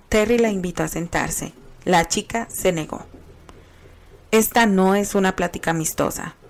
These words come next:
así que no veo la necesidad de ponerme cómoda". Cruzó las manos sobre el pecho. "Por favor, siéntate". La voz del moreno velaba en su tono que no estaba dispuesto a soportar niñerías.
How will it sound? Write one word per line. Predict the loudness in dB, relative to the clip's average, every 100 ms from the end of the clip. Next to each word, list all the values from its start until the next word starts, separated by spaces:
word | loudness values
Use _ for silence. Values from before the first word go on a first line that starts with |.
| -4
así | 0 2
que | 2
no | 4
veo | 6 6
la | 4
necesidad | 2 0 -2 0 0 2
de | 2
ponerme | 2 0 0 -4 -2
cómoda". | 0 0 -6 -10 -16 _ _ -20 -20 -20 -20 -20 _
Cruzó | 0 2 4
las | 2 2
manos | 0 0 0
sobre | 0 0 -2 -4 -4
el | -4 -2
pecho. | -4 -4 -10 -14 _ _ _ -20 -20 -20 _ -20 -20 -20 -8 0
"Por | 0
favor, | 2 -2 0 0 -2 -4
siéntate". | -4 -2 -4 -6 -8 -10 -12 -16 -20 _ _ _ -20 -20 _ _ _ _ _
La | 2 6
voz | 6 4
del | 2
moreno | 2 2 0 0 0
velaba | 2 2 2 2 2 0 -2
en | -4 -2
su | -4
tono | 0 0 0 -2
que | -2
no | 0
estaba | 0 0 0 0
dispuesto | -2 -4 -2 -2
a | -2
soportar | 0 -2 -2 -2 -2
niñerías. | -2 -2 0 -2 -4 -6 -10 -12